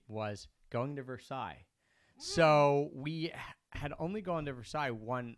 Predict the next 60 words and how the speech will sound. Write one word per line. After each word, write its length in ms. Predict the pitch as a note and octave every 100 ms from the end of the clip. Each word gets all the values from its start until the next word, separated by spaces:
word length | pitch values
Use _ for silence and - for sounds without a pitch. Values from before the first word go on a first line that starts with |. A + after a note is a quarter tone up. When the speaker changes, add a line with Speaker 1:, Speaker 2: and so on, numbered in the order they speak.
| _ -
Speaker 1:
one 220 | C3 B2+
time 280 | B2+ A#2+ G#2+
out 120 | G2+
of 60 |
the 60 | G2
four 240 | - A2+
times 300 | G#2 G#2+ G2
we've 100 | G2+ F#2+
been 100 | F#2
to 60 |
Paris. 340 | B2 B2+ A2 -
Speaker 2:
And 80 | D4
it's 120 | G4
not 240 | B4+ A#4 E4+
in 80 | E4+
Paris, 400 | C4 D3+ E3 -
it's 120 | G#3 -
in 440 | G#3+ G#3+ G#3 G3
the 80 | G3+
city 320 | - G3 D#3+
of 100 | D#3
Versailles. 260 | E3+ E3 -
Speaker 1:
Right. 340 | E3+ D3 A2 -
Speaker 2:
You 60 | D#3
Speaker 1:
And 180 | E3 F#3+
Speaker 2:
take 120 | A3+
Speaker 1:
so 140 | B3
Speaker 2:
the 60 | A#3
Speaker 1:
that 140 | C#4
Speaker 2:
train. 100 | D#4
Speaker 1:
was 140 | E4+ D4
pretty 360 | - D#4 C#4
neat 340 | A#3+ G#3+ G#3+ F3
because 600 | F#3 E3+ F#3+ F3+ D#3 - _ _ _
we, 320 | - A#3 A3+ G3+ F#3+ G3+ G#3 G3+
we 100 | F#3+
got 240 | A3+ G#3+
pretty 180 | G3+ G#3
good 260 | E3+ F#3+ F3+
the 80 | F3
one 200 | F3 E3+
time 180 | E3+
we 60 | D#3+
were 80 | D3+
there 120 | D3+
at 80 | D3+
the 80 | C#3+
Metro 580 | C3 C3+ - C#3+ C3+
and 80 | C3
understanding 520 | B2+ C3+ - C#3 C3+ B2+
where 120 | C3
to 80 | A#2
go 400 | B2 B2 B2 A#2
and 140 | A2+
stuff, 340 | - A#2 G#2+
but 160 | - D3
we 100 | C3+
had 100 | C3+
to 60 | C3
take, 440 | - C3+ B2+